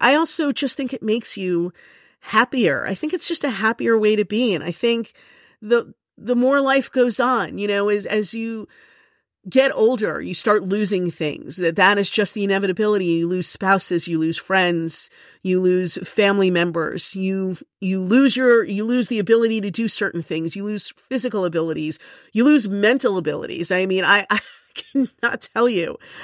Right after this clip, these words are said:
how much harder I find it to remember simple facts or places where I've put things than I used to twenty-five years ago. Um, at a certain point, life really does become all about subtraction instead of addition.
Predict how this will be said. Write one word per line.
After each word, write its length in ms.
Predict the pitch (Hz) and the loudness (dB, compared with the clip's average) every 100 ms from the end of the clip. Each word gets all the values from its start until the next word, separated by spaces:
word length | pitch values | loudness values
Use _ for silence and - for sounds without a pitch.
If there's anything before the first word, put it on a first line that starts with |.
| - | -6
how 140 | 233 262 | 2 4
much 160 | 277 - | 4 4
harder 320 | 262 269 262 | 2 4 4
I 80 | 202 | 4
find 300 | 214 233 226 | 2 2 2
it 100 | 214 | 0
to 220 | 220 208 | -4 -4
remember 640 | 190 220 208 214 247 180 - | 0 0 0 0 0 -4 -6
simple 480 | - 214 208 202 | -6 -4 -2 -2
facts 480 | 180 - 214 190 - | -2 2 2 2 -4
or 140 | 175 170 | -6 -6
places 480 | - 220 - 233 | -4 -2 -2 -4
where 100 | 202 | 0
I've 180 | 180 170 | 0 0
put 240 | - 349 - | -8 -12 -10
things 440 | - - - - - - _ | -10 -10 -14 -16 -18 -20 _
than 220 | 208 214 214 | 2 4 4
I 100 | 208 | 2
used 320 | 226 240 - | 2 0 -2
to 260 | 240 196 185 | -2 -2 -2
twenty-five 800 | - 196 202 - 190 180 180 - | -6 -6 -6 -2 0 0 -2 -8
years 340 | 175 196 233 202 | -6 -4 -2 -4
ago. 420 | 180 147 156 160 _ - - _ _ | -2 -4 -4 -12 _ -20 -20 _ _
Um, 500 | 196 196 196 196 175 - _ 208 | 2 4 4 0 -8 -12 _ 0
at 100 | 214 | 2
a 60 | |
certain 340 | - 311 247 240 | 2 0 0 -2
point, 540 | - 277 220 - 180 | 0 2 2 -2 2
life 260 | 202 220 214 | 2 2 2
really 240 | 214 202 | 0 0
does 240 | 196 190 | 0 -2
become 420 | 190 180 180 175 - | -2 -6 -6 -6 -4
all 220 | 180 196 | -2 0
about 240 | 185 175 - | 2 0 -2
subtraction 960 | 196 - 269 254 - 180 175 175 165 - | -6 0 2 2 -2 -4 -4 -6 -8 -8
instead 380 | 185 - 185 | -8 -4 -2
of 100 | 185 | 0
addition. 680 | 165 165 202 - 180 170 165 | -2 0 0 0 -2 -4 -6